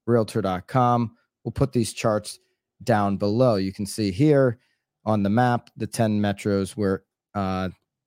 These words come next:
homes for sales rising the most. Pretty strong grouping in, in that, you know, southeast to,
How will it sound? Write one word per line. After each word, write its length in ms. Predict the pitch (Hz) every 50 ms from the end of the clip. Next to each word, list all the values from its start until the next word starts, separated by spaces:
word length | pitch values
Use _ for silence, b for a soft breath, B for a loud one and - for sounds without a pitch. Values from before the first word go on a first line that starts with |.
| _ _ -
homes 420 | - - 147 151 139 113 110 104
for 120 | - - 107
sales 420 | 98 - 131 127 113 107 101 -
rising 380 | 113 110 110 110 101 - 110 101
the 80 | 98
most. 520 | 95 101 123 151 165 135 120 107 - - _
Pretty 280 | - 190 190 220 240 233 _ _ _ _ _ _ _ _ _ -
strong 340 | - - - 175 180 156 131
grouping 440 | - 135 151 165 156 - 127 117
in, 180 | 113 110 110 101 _
in 160 | - 135 123 117
that, 280 | 113 110 107 104 - _ _ _ _ _ _ _ _ _ _ _ _ _ -
you 100 | - 117
know, 140 | 110 98 98
southeast 1400 | 95 - - - 123 120 131 127 - - _ _ _ _ - 131 135 139 143 139 131 - - - - - - _
to, 840 | - - - 123 120 117 117 113 113 110 110 110 110 110 107 107